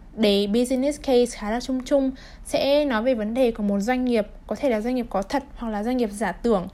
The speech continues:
Và nhiệm vụ của mình chính là phải nghĩ giải pháp cho các doanh nghiệp đó. Với các cái dạng cuộc thi này thì bạn cần phải vận dụng kiến thức chuyên môn của rất là nhiều phòng ban khác nhau. Có thể là finance, marketing, sales hay là H R.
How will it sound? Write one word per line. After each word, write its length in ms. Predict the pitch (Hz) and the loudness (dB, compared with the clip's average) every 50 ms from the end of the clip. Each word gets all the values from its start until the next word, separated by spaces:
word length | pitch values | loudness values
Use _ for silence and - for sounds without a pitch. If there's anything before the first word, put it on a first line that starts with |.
| - - - - - - - - | -16 -20 -20 -20 -20 -18 -10 -4
Và 200 | 208 214 208 208 | 0 0 2 2
nhiệm 200 | 226 - 233 226 | 0 -2 -2 -2
vụ 140 | 233 190 | -2 -2
của 80 | 214 202 | -2 -2
mình 220 | 196 202 202 196 196 | -2 0 0 -2 -2
chính 120 | - 208 220 | -4 -4 -4
là 80 | 247 | -4
phải 140 | 247 226 196 | -4 -4 -6
nghĩ 380 | 190 196 208 - - 277 302 269 | -4 -2 -4 -2 -2 -2 0 0
giải 180 | 262 202 139 | 0 0 -2
pháp 320 | - - - 285 320 359 - | -4 -6 -4 -4 -4 -4 -4
cho 100 | - 262 | -6 -6
các 160 | 247 - 302 294 | -4 -2 -2 -2
doanh 180 | 302 269 254 | -2 -2 0
nghiệp 140 | 240 208 208 - - | 0 -2 -2 -2 -2
đó. 360 | 196 190 190 196 226 285 - - - - - - - - - - | 0 0 2 0 -2 -4 -6 -10 -16 -18 -16 -16 -18 -16 -10 -4
Với 220 | 202 208 202 214 | 2 2 2 4
các 180 | 226 320 330 330 | 4 0 0 0
cái 160 | 247 220 214 | 0 0 0
dạng 220 | 208 277 269 247 226 | 2 2 0 0 0
cuộc 100 | - 202 196 - | -2 -4 -4 -2
thi 100 | - 254 | -4 -2
này 200 | 240 240 214 208 - | -2 0 -2 -2 -2
thì 80 | 214 196 | -4 -4
bạn 140 | 208 208 214 - | -6 -6 -6 -6
cần 100 | 220 202 | -6 -6
phải 100 | 180 - | -6 -6
vận 160 | 208 196 - | -8 -8 -8
dụng 140 | 214 220 - - | -8 -10 -10 -8
kiến 160 | - 220 202 202 | -8 -8 -6 -6
thức 140 | 294 320 302 | -6 -8 -8
chuyên 260 | - - 269 247 247 | -4 -4 -4 -2 0
môn 200 | 247 254 247 247 | 0 -2 -2 -2
của 120 | 226 214 196 | -4 -6 -2
rất 120 | 190 269 | 0 0
là 80 | 294 269 | 0 2
nhiều 160 | 240 220 208 | 0 -2 -4
phòng 180 | 202 214 202 214 | -4 -6 -6 -4
ban 140 | 226 226 | -4 -4
khác 220 | 226 - 311 302 294 | -6 -6 -10 -8 -4
nhau. 360 | 285 269 254 247 247 247 247 - - - - - - - - - | -2 0 2 2 2 0 -2 -8 -16 -18 -18 -18 -20 -20 -18 -12
Có 120 | - 208 202 | -12 -12 -10
thể 100 | - 226 | -8 -8
là 80 | 214 196 196 - | -8 -8 -6 -2
finance, 720 | - 240 240 240 233 233 233 233 240 233 233 233 240 233 | 0 0 2 2 2 2 2 2 0 0 -2 -2 -2 0
marketing, 560 | 233 233 233 226 240 240 240 233 226 226 226 226 | 0 0 0 0 0 0 0 0 0 0 -2 -2
sales 480 | - - 254 240 233 226 233 226 233 | 0 0 2 2 2 2 0 0 0
hay 100 | 247 233 | 0 0
là 80 | 214 - - | 0 0 0
H 200 | 254 269 269 - | -2 -2 -2 0
R. 340 | - 240 240 240 240 240 233 | 2 2 4 4 2 0 -4